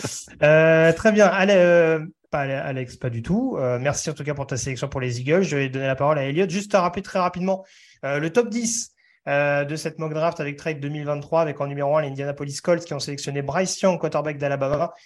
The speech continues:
Speaker 2: et Houston qui récupère C J Stroud, quarterback d'Ohio State. On a également les Arizona Cardinals qui prennent Jalen Carter, lineman défensif de Georgia.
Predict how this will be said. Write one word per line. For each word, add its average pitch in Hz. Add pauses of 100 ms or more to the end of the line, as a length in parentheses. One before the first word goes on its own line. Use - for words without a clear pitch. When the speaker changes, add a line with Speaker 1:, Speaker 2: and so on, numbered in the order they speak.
(220)
Speaker 2:
et 127
Houston 196
qui 175
récupère 160
C 170
J 160
Stroud, 160
quarterback 143
d'Ohio 135
State. 165
On 143
a 131
également 135
les 131
Arizona 151
Cardinals 147 (360)
qui 143
prennent 139
Jalen 180
Carter, 175
lineman 151
défensif 143
de 123
Georgia. 151